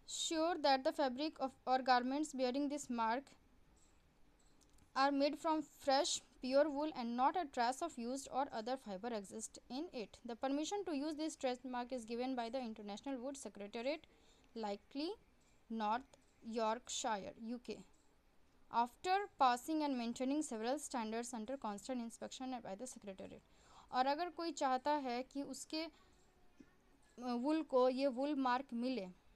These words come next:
है ना, अगर ये wool mark मिलेगा तभी तो उसका जो वूल है, जो ऊन है, वो अच्छे quality का कहलाएगा। तो उसको किससे permission लेना होता है? ये international wool secretariat आईडब्ल्यूएस से permission लेना होता है, ठीक है।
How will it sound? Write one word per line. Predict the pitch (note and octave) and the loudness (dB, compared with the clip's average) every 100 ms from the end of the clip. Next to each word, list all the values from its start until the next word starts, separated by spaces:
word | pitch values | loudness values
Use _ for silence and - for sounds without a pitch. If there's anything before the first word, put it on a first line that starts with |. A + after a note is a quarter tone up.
| - - - | -20 -16 -6
है | C#4+ | -2
ना, | A#3+ | -2
अगर | G#3 A#3+ | -2 -4
ये | C4+ | -4
wool | B3+ C#4 | -2 0
mark | C4+ C4+ C#4 | 2 0 0
मिलेगा | C4+ C4+ C#4+ | 0 0 0
तभी | C#4 B3+ C#4 | -2 -4 -4
तो | D4+ D4 - | -2 -2 -4
उसका | B3+ - C4+ B3+ | -14 -4 0 0
जो | B3 B3 A#3+ A3 | 0 -4 -6 -10
वूल | A3 C4 | -4 -4
है, | B3+ B3 A3+ | -2 -4 -4
जो | A#3+ B3+ | -8 -6
ऊन | C4 A#3+ | -4 -4
है, | A3+ G#3 | -6 -8
वो | A3 | -8
अच्छे | A3 - C#4 | -8 -6 -4
quality | B3 A#3+ A#3 | -2 -2 -4
का | C4 | -6
कहलाएगा। | C4 A#3+ A3+ G3+ F#3+ G3 - - - - - | -4 -4 -4 -6 -8 -14 -20 -20 -20 -20 -4
तो | C4 | -2
उसको | C4+ C4 - D#4 D#4+ | -2 -4 -4 -2 -2
किससे | - C4+ D#4 | -4 -6 -2
permission | D4 D4 D4+ D#4+ | 2 2 2 0
लेना | D#4 D#4 D#4+ | 0 2 0
होता | D#4+ C#4+ | 0 0
है? | D#4+ F4+ A4+ - - - - | 0 0 -2 -4 -20 -18 -8
ये | A#3+ B3+ | -2 -2
international | C4 C4+ C4+ C4+ C4 C4 E4 | 0 2 4 4 4 2 -2
wool | D4+ C4+ C#4+ | 0 0 0
secretariat | C4+ B3+ A#3 A3+ G#3 - | -2 -2 -4 -2 -4 2
आईडब्ल्यूएस | A#3 B3+ B3+ B3 C#4 - A#3+ | 4 4 0 0 -4 -4 -8
से | - D4+ | -2 0
permission | - - C4+ C#4 C#4 D4 | 0 -2 0 0 -2 -2
लेना | D4 D4 | 0 2
होता | D#4 D#4 - | 0 0 -2
है, | D#4+ E4+ F#4+ _ - | -2 -2 -6 _ -8
ठीक | C#4 | -2
है। | F#4+ | -2